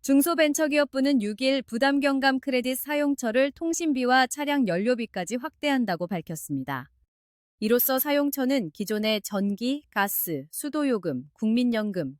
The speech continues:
건강보험, 고용보험, 산재보험 일곱 개에서 통신비와 차량 연료비가 추가돼 총 아홉 개 사용처로 확대됐습니다. 현재 사용처 중 하나인 공과금을 소상공인이 크레딧으로 사용하기 위해서는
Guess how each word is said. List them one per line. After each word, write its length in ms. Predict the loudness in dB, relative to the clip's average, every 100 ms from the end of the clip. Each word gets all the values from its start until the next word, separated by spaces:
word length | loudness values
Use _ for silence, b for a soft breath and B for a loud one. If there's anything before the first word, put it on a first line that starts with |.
| _
건강보험, 880 | -4 -2 0 0 -2 -2 -2 -2 -4
고용보험, 800 | -2 0 0 0 -2 -2 -4 -8
산재보험 800 | -8 -2 0 0 -2 -2 -4 -6 -8 _
일곱 360 | 2 4 4 0
개에서 380 | -4 -4 -4 -6
통신비와 760 | -2 -2 0 0 0 2 2
차량 420 | 0 -4 -2 0
연료비가 540 | 0 0 0 -2 -4 -6
추가돼 560 | -6 -8 -8 -4 -4 -4
총 200 | -6 -6 -4
아홉 320 | -2 -2 -2
개 120 | -6
사용처로 600 | -6 -4 -6 -8 -8 -8
확대됐습니다. 960 | -8 -10 -10 -8 -10 -8 -8 -8 -14 -16 _ _ _ _ _ _ _
현재 340 | 0 0 2 0
사용처 480 | 0 -2 -2 -4 -4
중 240 | -2 -2
하나인 400 | 0 0 0 -2
공과금을 680 | 0 0 2 0 -2 -2 -2
소상공인이 760 | -4 -4 -2 0 0 2 0
크레딧으로 600 | -2 -6 -4 -6 -6 -4 -2
사용하기 560 | -2 -2 -2 -4 -4
위해서는 580 | -4 -6 -6 -2 -2 -2